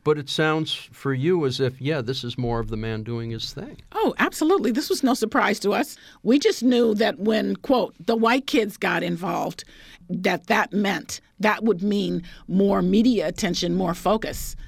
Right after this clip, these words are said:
Speaker 2: uh, and actually more solutions would come about. It's analogous to right now, the housing crisis, the, uh, economic downturn.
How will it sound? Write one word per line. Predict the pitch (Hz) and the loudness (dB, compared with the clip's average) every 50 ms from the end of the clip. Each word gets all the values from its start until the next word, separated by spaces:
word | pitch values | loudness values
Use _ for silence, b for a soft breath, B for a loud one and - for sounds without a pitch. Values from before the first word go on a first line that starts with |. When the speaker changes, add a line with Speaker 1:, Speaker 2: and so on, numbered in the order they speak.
| b b b b b - | b b b b b -6
Speaker 2:
uh, | 175 180 175 165 160 156 - - | -4 -4 -2 -2 -2 -4 -4 -2
and | - 196 208 196 190 185 160 - | -2 0 0 0 0 -2 -2 0
actually | 185 254 254 - - 240 240 208 190 185 180 b b b - | 0 0 0 0 0 0 0 0 0 -2 -6 b b b 0
more | 175 185 208 214 208 208 202 | 2 4 4 4 4 2 0
solutions | - - - 233 269 339 - - 240 208 180 147 151 - - - - - - - | -2 0 0 2 2 2 2 0 -2 -2 -4 -6 -10 -12 -18 -20 -20 -12 -2 0
would | 202 196 180 | 0 0 0
come | - - 214 190 180 | -2 -4 -4 -4 -4
about. | - - - 139 135 - - - - b b b b b b b b b b _ | -4 -6 -6 -8 -8 -10 -12 -14 -14 b b b b b b b b b b _
It's | 196 196 - - | -2 -2 -2 -4
analogous | 185 202 214 - - 208 208 208 196 220 220 - | -2 0 0 0 0 0 0 0 0 -2 -4 -2
to | - 247 | -2 0
right | 214 226 220 208 185 | 2 4 2 2 2
now, | 185 247 320 339 226 - 120 B B B B B _ | 0 0 0 0 -2 -6 -8 B B B B B _
the | - 208 180 - 185 143 | -8 -6 -4 -4 -6 -4
housing | - 165 170 170 170 185 185 170 | -4 -2 -2 -2 -2 -4 -4 -4
crisis, | - 202 185 196 185 175 - 190 185 185 185 185 180 - - - b b b b b b b | -2 -2 0 0 0 0 -2 -2 -2 -2 -2 -4 -6 -8 -14 -20 b b b b b b b
the, | 175 165 180 175 165 165 165 151 143 - - - | -6 -2 -2 -2 -2 -2 -6 -8 -10 -12 -12 -12
uh, | - 151 - - | -12 -12 -8 -4
economic | - 175 180 208 196 185 180 180 175 165 156 | -4 -4 -2 -2 -4 -2 -4 -4 -6 -6 -6
downturn. | - 180 180 180 180 190 - - 190 180 180 180 | -6 -4 -4 -4 -4 -6 -4 -4 -4 -4 -6 -6